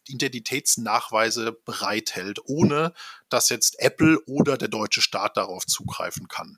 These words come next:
Das ist so der Grundgedanke. Ähm, in Kombination eigentlich auch dann mit den Vorteilen des, äh, verteilten Rechnens oder was, äh, eben dann auch bei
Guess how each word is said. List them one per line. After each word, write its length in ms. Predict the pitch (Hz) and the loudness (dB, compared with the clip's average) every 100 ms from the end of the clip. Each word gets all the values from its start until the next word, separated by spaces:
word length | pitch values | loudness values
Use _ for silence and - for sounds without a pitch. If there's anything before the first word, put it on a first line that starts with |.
| _ | _
Das 160 | - 123 | 0 2
ist 120 | 127 | 2
so 120 | 143 | 0
der 240 | 104 101 101 - - - - - | 0 -2 -2 -6 -18 -20 -20 -12
Grundgedanke. 1000 | - 131 127 - 120 98 101 - 143 185 _ - - _ - | -4 -2 -2 -6 -2 -2 -2 0 2 2 _ -20 -20 _ -6
Ähm, 380 | 113 117 120 117 _ - | -4 -2 -6 -10 _ -16
in 140 | 139 | -6
Kombination 760 | - 180 170 147 - - 170 180 | 0 2 4 2 4 4 6 4
eigentlich 360 | 139 147 - | 2 0 -2
auch 180 | 147 147 | 2 2
dann 180 | - 127 | 2 -4
mit 260 | 135 - - | -2 -2 0
den 260 | 120 120 - - _ | -2 -4 -10 -20 _
Vorteilen 800 | - 160 175 143 127 127 123 110 | -2 2 2 4 2 2 -4 -4
des, 340 | 120 117 - | 2 4 4
äh, 180 | 113 110 | 2 0
verteilten 640 | - 117 - 113 120 - 104 | -2 -4 0 0 0 -4 -8
Rechnens 540 | 113 139 - 175 165 | -4 -2 -2 0 0
oder 280 | 101 104 104 - - - | 0 0 0 -6 -18 -12
was, 340 | - 110 - 113 | -2 2 4 4
äh, 320 | 107 101 92 | 0 -2 -4
eben 220 | 101 98 98 | -8 -8 -6
dann 180 | 98 | -4
auch 180 | 101 101 | -4 -4
bei 360 | 95 92 92 95 | -4 -4 -4 -8